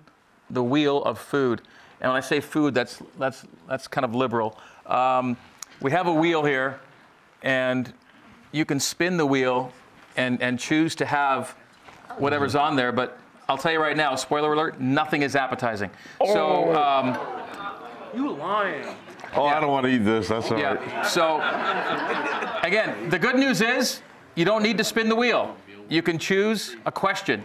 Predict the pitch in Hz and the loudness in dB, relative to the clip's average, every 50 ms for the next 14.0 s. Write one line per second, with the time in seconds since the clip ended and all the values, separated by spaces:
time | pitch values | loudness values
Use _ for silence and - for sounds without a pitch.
0 | - - - 131 131 127 - 175 180 175 - 202 196 190 175 180 180 185 175 170 | -10 -6 -4 -4 -2 -2 0 -2 -2 0 0 -2 0 0 0 0 0 2 2 2
1 | 175 175 175 - - 185 170 - 175 156 135 - 117 120 120 117 143 147 147 151 | 2 2 0 -2 -2 -2 0 2 0 -2 0 -2 -2 -2 0 2 2 2 2 2
2 | 160 165 - - - - - - - - - 151 147 143 - 151 143 - - 185 | 2 0 0 -2 -4 -12 -16 -18 -16 -6 -2 -2 -2 0 0 -2 -2 0 2 2
3 | 208 220 220 214 - - - 202 202 208 190 190 185 180 175 143 143 160 165 156 | 4 4 2 0 -2 -2 -2 0 0 2 2 2 2 2 2 2 2 2 2 2
4 | 131 107 226 233 - - - - - - - _ - - - - - - - 127 | 0 0 -2 -6 -12 -16 -20 -20 -20 -20 -20 _ -20 -20 -20 -20 -20 -8 -4 0
5 | 131 135 135 139 147 160 165 - - 165 131 123 139 156 147 170 170 160 131 135 | 2 2 4 4 2 2 0 0 -2 -2 0 0 0 2 2 0 0 2 0 0
6 | - - - 135 120 120 113 110 104 - - _ - - - - - _ - _ | 0 0 -2 0 0 0 0 -2 -2 -8 -18 _ -20 -20 -20 -20 -20 _ -20 _
7 | _ _ - - _ _ _ _ - - - - - - 151 143 139 135 - 135 | _ _ -20 -20 _ _ _ _ -20 -20 -20 -14 -6 -2 -2 0 0 0 -2 -2
8 | 120 110 - - - - 135 131 123 - - 139 131 127 120 - - 135 123 113 | -2 -2 -4 -6 -4 -2 -2 -2 -2 -2 -4 -2 0 -2 -2 -2 -2 -2 -2 -2
9 | - - - 139 127 131 127 131 - 127 127 127 123 - 139 139 143 - - 156 | -4 -4 -2 0 0 0 0 0 0 0 0 0 0 0 -2 -2 -2 0 -2 0
10 | 131 131 123 120 - - 151 151 147 131 127 120 110 - - - - - 156 190 | 0 0 -2 -2 -2 0 0 2 2 2 2 0 -2 -4 -10 -14 -6 -2 0 0
11 | 247 202 208 233 220 180 208 190 196 196 196 190 - 196 190 175 170 175 156 139 | 2 2 2 2 4 2 2 2 2 0 0 0 0 0 0 2 0 0 2 0
12 | 139 135 139 170 165 156 143 135 123 127 135 135 147 160 170 135 170 160 143 143 | 0 0 0 0 2 2 2 2 0 0 0 2 2 2 0 0 -2 0 0 -2
13 | - - 160 160 160 151 139 123 107 147 147 147 - 131 135 135 131 131 127 127 | -2 2 2 4 4 4 2 2 2 0 -2 -2 -2 0 2 2 2 2 0 -4